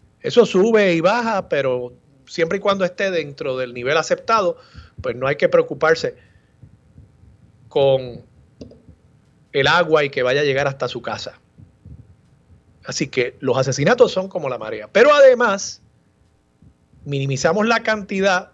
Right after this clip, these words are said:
bajamos las expectativas. También planteamos que la mayoría de esos quinientos a seiscientos individuos que mueren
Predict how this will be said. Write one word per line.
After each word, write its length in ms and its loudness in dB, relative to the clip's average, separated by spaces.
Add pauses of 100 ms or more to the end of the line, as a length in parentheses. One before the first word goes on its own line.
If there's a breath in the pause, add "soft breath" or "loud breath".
(100)
bajamos 440 -6
las 200 0
expectativas. 1000 -4 (480 soft breath)
También 340 -6
planteamos 480 -2
que 160 -6
la 140 -2
mayoría 480 2
de 80 8
esos 160 -2
quinientos 420 -6
a 60 -4
seiscientos 440 -2
individuos 460 -4
que 140 -14
mueren 420 0